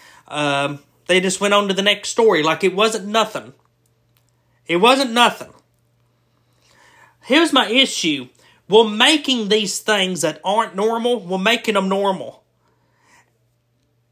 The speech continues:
All of these people that's got, uh, gender dysphoria,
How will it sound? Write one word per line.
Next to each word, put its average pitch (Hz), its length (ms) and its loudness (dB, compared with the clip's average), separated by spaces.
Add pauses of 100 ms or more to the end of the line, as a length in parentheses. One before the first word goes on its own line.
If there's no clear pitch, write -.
(180)
All 277 260 6
of 294 60 0
these 277 220 -4
people 226 420 -2
that's 190 240 -6
got, 214 560 0
uh, 180 440 -2 (280)
gender 214 380 -2
dysphoria, 185 640 -2